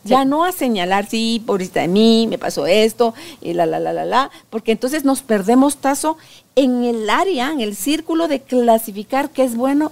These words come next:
Speaker 2: y qué es malo, qué es justo y qué es injusto, por qué a mí y por qué no a alguien más, o por qué a mejor a nadie, y por qué,
Speaker 1: Sí.
Speaker 2: o sea,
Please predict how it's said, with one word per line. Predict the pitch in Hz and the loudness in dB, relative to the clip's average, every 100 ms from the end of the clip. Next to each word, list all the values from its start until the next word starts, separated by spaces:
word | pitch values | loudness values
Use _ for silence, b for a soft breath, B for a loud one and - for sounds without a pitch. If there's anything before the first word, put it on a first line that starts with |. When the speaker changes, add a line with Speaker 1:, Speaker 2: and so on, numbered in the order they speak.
| - | -4
Speaker 2:
y | 214 | -4
qué | - | 0
es | 214 220 | 0 2
malo, | 226 233 202 - b b | 2 2 -4 -14 b b
qué | - | 0
es | 269 - | 0 0
justo | 285 320 - - - | -8 -6 -6 -8 -6
y | |
qué | 202 214 | 0 0
es | 214 | 4
injusto, | 220 233 233 - 208 B B | 2 4 -2 -2 -10 B B
por | 226 226 | 0 2
qué | 254 | 4
a | 254 | 2
mí | 285 311 311 | 4 0 0
y | 233 | -2
por | 214 | 0
qué | 226 | 0
no | 226 | 4
a | 226 | 4
alguien | 226 | 2
más, | 233 233 - B | 2 0 -6 B
o | 202 | -4
por | 220 | 0
qué | 262 | 2
a | 247 | 2
mejor | 240 247 | 4 4
a | 240 | 4
nadie, | 233 277 277 190 165 B | 2 2 0 -4 -6 B
y | - | -2
por | 190 | 0
qué, | 170 | 0
Speaker 1:
Sí. | 165 | -2
Speaker 2:
o | 226 | -2
sea, | 233 | -4